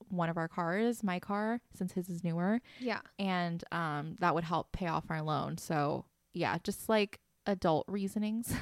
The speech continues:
Speaker 1: <laughs> on top of the fact that I'm stubborn and don't wanna go into the office.
Speaker 2: Yeah.
Speaker 1: But yes, I'm very excited to work remotely. And yeah, that's the biggest life update. I have right now.
Speaker 2: I'm so excited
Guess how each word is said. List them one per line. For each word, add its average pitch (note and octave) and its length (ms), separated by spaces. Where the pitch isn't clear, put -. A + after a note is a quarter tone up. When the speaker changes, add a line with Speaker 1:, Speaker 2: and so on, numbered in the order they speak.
Speaker 1:
<laughs> - 560
on G#3+ 200
top F#3 340
of G3 160
the G3 80
fact F3+ 280
that E3+ 120
I'm E3+ 160
stubborn F3+ 380
and G#3 120
don't E3+ 140
wanna F#3+ 160
go G#3 140
into A3+ 160
the C4 60
office. C4 440
Speaker 2:
Yeah. A#3 300
Speaker 1:
But F3+ 260
yes, - 540
I'm G3 100
very A3 220
excited B3 500
to - 100
work G#3 220
remotely. F#3+ 840
And F3+ 720
yeah, G3 180
that's - 180
the - 120
biggest F3+ 260
life E3 200
update. E3 300
I F3+ 60
have E3 300
right - 200
now. F3+ 180
Speaker 2:
I'm B3+ 100
so B3+ 120
excited G#3 420